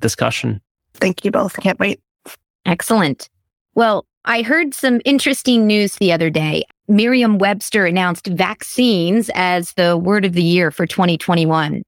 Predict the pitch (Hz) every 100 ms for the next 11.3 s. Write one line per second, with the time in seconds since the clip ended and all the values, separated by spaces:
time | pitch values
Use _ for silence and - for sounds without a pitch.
0 | _ 175 170 165 170 180 160 175 165 170
1 | 170 165 156 147 _ _ - 269 269 240
2 | 226 202 - 202 214 196 - 190 - 180
3 | 165 170 156 170 - 147 _ - - 156
4 | - 151 151 151 156 151 151 - - 139
5 | 139 _ _ _ 180 170 190 185 185 175
6 | 175 202 160 175 180 190 - 214 214 175
7 | 160 196 - 160 - 170 165 156 156 143
8 | 156 151 147 147 151 - 156 156 - 180
9 | 156 135 - - 151 156 151 151 180 -
10 | 185 170 175 170 - 196 170 170 170 160
11 | - 165 160